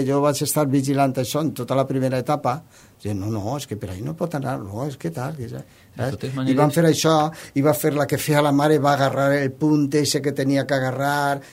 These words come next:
Speaker 1: jo, jo doblava el pare, ahí, el pare de Shin-chan i tal, i va arribar un moment que, que sí que estàvem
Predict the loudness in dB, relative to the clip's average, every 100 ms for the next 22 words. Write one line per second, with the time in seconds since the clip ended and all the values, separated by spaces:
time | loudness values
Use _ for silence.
0 | -20 _ -10 -4 -2 0 2 2 2 2
1 | 2 2 2 0 0 -4 -2 -2 -2 -6
2 | -4 2 4 4 0 -2 -4 -6 -10 -20
3 | -20 -20 _ 6 8 8 6 6 8 10
4 | 10 8 8 6 4 4 2 -4 -10 0
5 | 2 4 6 6 8 8 8